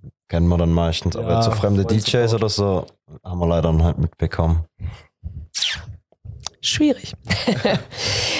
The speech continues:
Speaker 3: Ähm, Thema Auftritt, also ihr legt ja auch auf, haben wir schon so vorhin so ein bisschen angeschnitten. Wo trifft man euch denn da an oder macht ihr das mit eurem Label dann oder wie läuft es ab?
Speaker 1: Ja, also wir machen über Hartgas eigene Veranstaltungen. Äh, jetzt aktuell sind wir im Mobilar, da machen wir die Hartgas Musiknacht.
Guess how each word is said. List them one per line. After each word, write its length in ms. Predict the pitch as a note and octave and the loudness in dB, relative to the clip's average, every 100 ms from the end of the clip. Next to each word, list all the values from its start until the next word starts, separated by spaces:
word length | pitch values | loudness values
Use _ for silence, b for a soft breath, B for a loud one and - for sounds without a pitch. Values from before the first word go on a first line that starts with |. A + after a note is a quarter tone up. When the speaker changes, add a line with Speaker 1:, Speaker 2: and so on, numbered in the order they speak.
| - - | -4 0
Speaker 3:
Ähm, 420 | A3 A3 A3 G#3 | 2 2 0 0
Thema 340 | B3 A#3+ A#3 | 0 2 2
Auftritt, 400 | G#3+ - - G3 | 0 0 -2 0
also 160 | G3+ G3+ | 2 2
ihr 60 | A3 | 2
legt 200 | A#3 A#3 | 2 2
ja 120 | G3+ | 0
auch 180 | G#3 - | 0 0
auf, 420 | F#3 F#3+ - - | 0 0 -4 -2
haben 140 | G3+ | 2
wir 100 | G3+ | 4
schon 140 | G3 G3 | 4 2
so 80 | |
vorhin 320 | F#3+ - G3 G3 | 2 2 4 4
so 60 | |
ein 80 | G3+ | 4
bisschen 260 | F#3+ G3 - | 2 0 2
angeschnitten. 560 | G3 F#3+ G3+ F#3+ G3 | 2 2 2 2 2
Wo 60 | G3 | 2
trifft 300 | G3 C4 - | 2 0 2
man 80 | A#3 | 2
euch 200 | F#3 G#3 | 2 2
denn 180 | G#3 | 2
da 120 | G3 F#3+ | 2 2
an 240 | G#3+ B3 | 0 0
oder 180 | G#3+ G3+ | 2 2
macht 260 | G3+ G3 | 2 0
ihr 80 | G#3 | 0
das 200 | G3 G3 | 2 2
mit 180 | G3 F#3+ | 2 2
eurem 220 | F#3 F#3 | 2 4
Label 380 | G3+ A#3+ C4+ B3 | 4 4 2 0
dann 260 | B3 A3+ G#3 | 2 2 2
oder 180 | G3 | 4
wie 60 | F#3+ | 4
läuft 280 | F3+ E3+ - | 4 2 2
es 120 | E3+ | 2
ab? 220 | E2+ - - - - _ _ | 0 -2 -10 -18 -20 _ _
Speaker 1:
Ja, 120 | G#2 | 0
also 200 | G#2+ F#2+ | 2 4
wir 300 | G2 F#2+ F#2+ G#2+ | 4 4 4 4
machen 280 | G#2+ G#2 | 4 2
über 220 | F2 F2 F#2 | 2 0 0
Hartgas 500 | F#2+ - G#2+ G2 - | 0 0 0 0 0
eigene 300 | G2 G#2+ A#2 | 2 2 2
Veranstaltungen. 720 | A#2+ A2+ - A2 A2+ A2+ A#2 - _ _ _ _ _ _ _ _ | 0 0 0 0 2 2 2 -2 _ _ _ _ _ _ _ _
Äh, 180 | E2+ F2+ | -2 2
jetzt 200 | F2+ F2+ | 2 0
aktuell 320 | D#2+ - F#2 | -2 0 0
sind 140 | E2+ F2 | 2 2
wir 80 | E2+ | 4
im 60 | |
Mobilar, 440 | E2+ D#2 D#2+ F2 G2 | 4 2 2 2 2
da 80 | |
machen 160 | F#2 E2+ | 2 2
wir 60 | D#2 | 2
die 100 | D#2+ | 2
Hartgas 400 | D#2+ - D#2+ - | 0 -2 -2 0
Musiknacht. 720 | D2+ F2+ - G#2 G#2 G2 - | 0 -2 -2 -2 -2 -4 -14